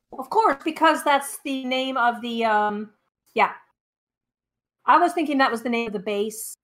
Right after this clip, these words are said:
or whatever, but it's the name of the planet. Okay, because I was thinking of Ex-, Exuberant. She's the, uh, she's the monitor for Genesis. I remember that now. Okay.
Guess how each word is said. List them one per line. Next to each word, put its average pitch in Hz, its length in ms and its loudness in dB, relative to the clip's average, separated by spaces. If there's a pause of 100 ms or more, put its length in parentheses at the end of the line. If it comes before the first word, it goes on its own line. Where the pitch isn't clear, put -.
or 214 340 0
whatever, 196 360 0
but 170 160 -4
it's 196 160 -8
the - 80 -10
name 185 220 -6
of 175 60 -14
the - 40 -20
planet. 151 400 -10
Okay, 180 240 -8
because 220 240 -10
I 226 40 -2
was 226 100 -2
thinking 233 320 -4
of 202 80 -2
Ex-, 190 160 -6 (160)
Exuberant. 214 600 0 (840)
She's 226 320 -4
the, 208 280 4
uh, 185 460 4 (280)
she's 226 340 -2
the 214 100 2
monitor 190 560 -2 (920)
for 196 300 -2
Genesis. 190 680 -8
I 196 60 2
remember 190 300 -4
that 151 180 -16
now. 156 160 -20
Okay. 233 320 0